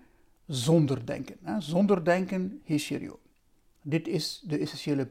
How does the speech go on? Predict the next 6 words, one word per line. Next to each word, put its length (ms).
kunst 420
van 140
zazen. 580
Zazen 580
is 240
niet 440